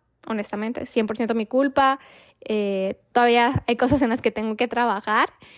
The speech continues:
Y, y bueno, ya cuando regresé a Hermosillo, volví a ver a esta brujita y le enseñé la foto y todo esto. Y me dice que sí, me dijo,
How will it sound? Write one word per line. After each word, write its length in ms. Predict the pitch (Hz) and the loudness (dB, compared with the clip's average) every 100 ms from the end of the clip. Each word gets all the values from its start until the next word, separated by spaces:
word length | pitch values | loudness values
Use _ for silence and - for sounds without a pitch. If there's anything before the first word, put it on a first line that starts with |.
| - - _ _ _ - | -20 -20 _ _ _ -4
Y, 920 | 226 220 214 208 208 202 196 196 190 - _ | 0 2 2 2 2 2 0 -2 -6 -12 _
y 100 | 254 | 2
bueno, 240 | 233 226 214 | 4 4 4
ya 140 | 220 | 4
cuando 260 | 285 285 277 | 4 4 6
regresé 380 | 247 233 240 | 4 2 2
a 20 | 233 | 0
Hermosillo, 720 | 269 311 349 349 311 311 302 | 0 2 2 2 0 0 -2
volví 260 | 233 214 202 | -4 0 0
a 60 | 196 | 0
ver 120 | 208 | -2
a 40 | |
esta 180 | 233 254 | -2 -4
brujita 1000 | 247 277 330 339 339 294 294 294 294 - | -4 -4 -2 -2 -2 -6 -6 -4 -4 -6
y 480 | 240 226 208 202 196 | -10 -10 -8 -8 -8
le 80 | 196 | -10
enseñé 260 | 220 208 208 | -10 -8 -4
la 120 | 262 | -4
foto 520 | - 359 359 339 330 | 2 4 4 2 -4
y 60 | 302 | -4
todo 260 | 247 269 | -2 0
esto. 560 | 285 277 277 - 320 339 - | 2 0 -4 -6 -4 -4 -8
Y 120 | 233 | -8
me 120 | 214 | -8
dice 420 | 196 190 - 202 | -10 -12 -12 -12
que 160 | 196 190 | -12 -14
sí, 360 | - 320 392 415 | -6 0 2 0
me 80 | 381 | -4
dijo, 420 | 339 254 220 - | -6 -6 -6 -6